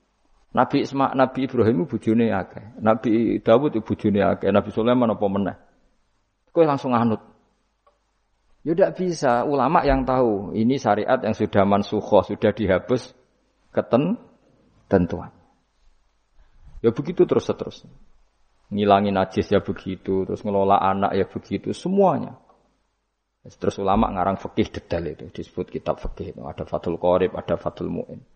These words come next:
Jadi kamu ndak bisa berdiri sendiri memahami agama. Makanya laulal isnad laqala man sa'a ma sa'a. Andaikan ndak ada sanad, maka orang akan semau gue. Karena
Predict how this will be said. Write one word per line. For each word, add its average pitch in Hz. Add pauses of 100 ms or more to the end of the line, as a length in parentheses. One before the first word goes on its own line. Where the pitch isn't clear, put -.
(920)
Jadi -
kamu 101
ndak 104
bisa 107
berdiri 107
sendiri 110
memahami 113
agama. 101
Makanya 113
laulal 101
isnad 120
laqala 98
man 92
sa'a 101
ma 90
sa'a. -
Andaikan 90
ndak 85
ada 95
sanad, - (440)
maka -
orang 107
akan 104
semau 101
gue. 92
Karena 98